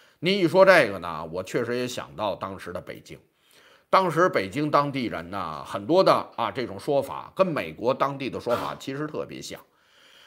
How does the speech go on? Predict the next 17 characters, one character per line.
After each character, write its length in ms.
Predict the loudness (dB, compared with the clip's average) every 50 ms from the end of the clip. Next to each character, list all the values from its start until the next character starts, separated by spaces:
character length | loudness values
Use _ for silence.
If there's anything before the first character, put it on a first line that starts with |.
| -20 _ _
啊， 240 | 6 8 8 10 10
为 240 | 12 12 12 12 12
什 120 | 8 4 2
么 120 | 4 2
我 100 | 2 2
们 80 | 2 0
没 100 | -2 -2
有 100 | -2 -2
工 240 | -4 -8 -10 -6
作？ 180 | -4 -4 -4 0 4
都 200 | 6 8 8 8
是 180 | 6 2 0 -2
他 120 | -2 -4
们 140 | -6 -4 -2
外 180 | -2 -2 -2 -4
地 160 | -8 -12 -12
人 220 | -10 -10 -12 -12